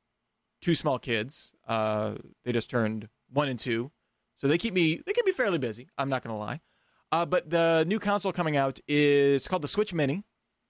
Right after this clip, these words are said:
So if you're not familiar with the Switch, again, I, I don't know if I need to inform you about this. It's Nintendo's console. You can use it as a docked,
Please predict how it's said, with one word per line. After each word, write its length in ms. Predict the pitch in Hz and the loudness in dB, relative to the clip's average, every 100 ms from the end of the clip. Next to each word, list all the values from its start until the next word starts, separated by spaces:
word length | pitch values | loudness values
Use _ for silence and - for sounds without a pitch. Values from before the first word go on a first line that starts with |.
| _ _ _ _ | _ _ _ _
So 80 | 139 | -2
if 40 | |
you're 80 | 170 | -2
not 80 | 180 | 0
familiar 220 | 180 175 | 0 0
with 80 | 151 | 0
the 80 | - | -4
Switch, 420 | 143 156 - - _ _ _ | 0 0 -2 -12 _ _ _
again, 280 | 139 139 131 | -6 -2 0
I, 120 | 123 - | -2 -4
I 100 | 120 | -4
don't 140 | 131 127 | -2 -2
know 160 | 123 | -2
if 100 | 117 | -2
I 60 | 117 | -2
need 140 | 120 | -4
to 100 | 113 | -6
inform 320 | 110 - 117 131 | -8 -4 -4 0
you 80 | |
about 240 | 127 117 - | 0 0 -2
this. 260 | 123 107 - | -4 -6 -10
It's 120 | 120 | -10
Nintendo's 360 | 127 123 135 120 | -6 -2 -2 -2
console. 340 | 131 127 131 | -2 -2 0
You 120 | 120 | -2
can 320 | 113 117 113 110 | -4 -6 -6 -2
use 220 | 131 127 | 0 2
it 80 | 127 | 0
as 140 | 127 120 | -2 -4
a 60 | |
docked, 480 | 101 127 127 - - | -2 -2 -2 -6 -20